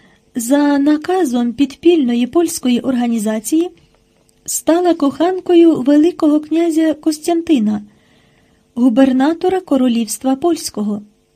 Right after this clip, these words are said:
Говорилось в родині, що не один польський патріот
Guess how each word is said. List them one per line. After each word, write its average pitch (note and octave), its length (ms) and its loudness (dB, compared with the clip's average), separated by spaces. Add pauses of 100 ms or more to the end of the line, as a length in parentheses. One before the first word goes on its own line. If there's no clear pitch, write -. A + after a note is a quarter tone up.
(1120)
Говорилось B3 640 -2
в A3 60 -6
родині, A3+ 420 -4 (320)
що - 280 -2
не C4+ 180 2
один D4+ 320 0 (120)
польський E4 420 0
патріот A#3+ 540 -4